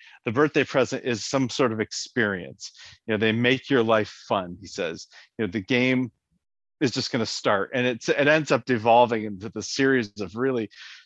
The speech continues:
pretty dangerous situations. At one point, his car gets driven off a bridge. Like, it, it's really, it's like a hell for him. It's not fun. It's a hell. Okay. Uh, and so,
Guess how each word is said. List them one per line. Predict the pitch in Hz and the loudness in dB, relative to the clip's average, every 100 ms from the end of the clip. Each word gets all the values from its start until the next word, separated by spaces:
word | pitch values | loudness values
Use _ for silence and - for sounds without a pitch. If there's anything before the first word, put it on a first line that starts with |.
| _ _ | _ _
pretty | 220 170 | 4 4
dangerous | 120 127 135 139 139 123 | 4 4 4 4 2 0
situations. | 131 - 117 123 131 117 | -4 -2 2 2 2 -2
At | 107 | -2
one | 117 | -2
point, | - 101 | -2 -4
his | - | -6
car | - - 110 120 | -10 -2 2 2
gets | 120 120 | 2 -4
driven | - 120 113 113 | -4 -2 0 2
off | 107 101 | 2 2
a | |
bridge. | 90 - 165 196 185 175 143 | -6 -6 0 4 6 4 2
Like, | 160 135 117 | 4 4 4
it, | 156 143 139 | 2 2 2
it's | 131 - | -2 0
really, | 139 160 156 139 120 - - - | 2 4 4 4 2 -4 -20 -6
it's | 135 | 2
like | 170 131 | 2 2
a | 104 | 0
hell | - 156 143 123 - | 0 2 2 0 -4
for | 104 98 | -6 -4
him. | 101 | -6
It's | - | -2
not | 123 135 - | 2 2 0
fun. | - 127 110 92 | -4 0 2 0
It's | 95 - | -8 -12
a | |
hell. | 98 - 110 78 67 _ - - - - | -8 -2 -2 -4 -10 _ -20 -20 -10 -8
Okay. | 107 120 107 104 | 0 2 4 2
Uh, | - 120 | 2 0
and | 117 123 | 0 -4
so, | - 143 123 | 2 6 6